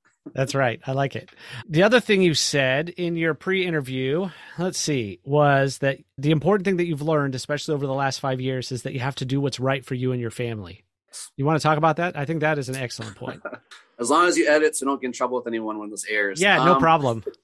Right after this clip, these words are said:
Speaker 2: <laughs> uh, you know, uh, you know, most of my life, I, you know, I kinda just went through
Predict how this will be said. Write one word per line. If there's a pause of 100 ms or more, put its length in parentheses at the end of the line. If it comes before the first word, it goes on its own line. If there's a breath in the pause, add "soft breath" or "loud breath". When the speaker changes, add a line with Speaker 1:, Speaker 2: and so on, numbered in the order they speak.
Speaker 2:
<laughs>
uh, (180)
you
know,
uh, (320)
you
know,
most
of
my
life,
I, (540)
you
know,
I
kinda
just
went
through